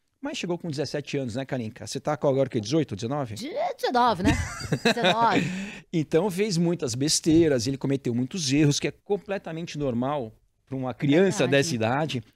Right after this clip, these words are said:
Speaker 1: mas a partir do momento que ele amadureceu, e ele vem amadurecendo a cada ano, aí sim ele se tornou um piloto,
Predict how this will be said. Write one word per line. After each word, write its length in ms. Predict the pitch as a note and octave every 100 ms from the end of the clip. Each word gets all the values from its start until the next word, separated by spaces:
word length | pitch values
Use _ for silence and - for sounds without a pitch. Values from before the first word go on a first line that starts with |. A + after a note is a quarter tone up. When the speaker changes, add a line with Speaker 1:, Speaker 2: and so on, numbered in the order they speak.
| _
Speaker 1:
mas 220 | C#3 C#3+
a 80 | D3+
partir 240 | C#3+ C3+ E3
do 60 |
momento 240 | F3+ D3 -
que 60 |
ele 60 | D3
amadureceu, 760 | C3+ B2+ B2 A2+ - B2+ C#3+ D3+ - -
e 60 | C3+
ele 140 | C#3
vem 240 | G#2+ C3 D#3
amadurecendo 600 | D#3 C3 B2 - C3 C3
a 40 |
cada 240 | C3+ A#2+ A#2
ano, 260 | B2 C#3 - _ _ _
aí 200 | B2 C#3
sim 320 | - - B2+ B2+
ele 160 | B2
se 140 | A#2 -
tornou 260 | B2 A#2 B2+
um 40 |
piloto, 640 | - A2+ A2+ A#2 - C3+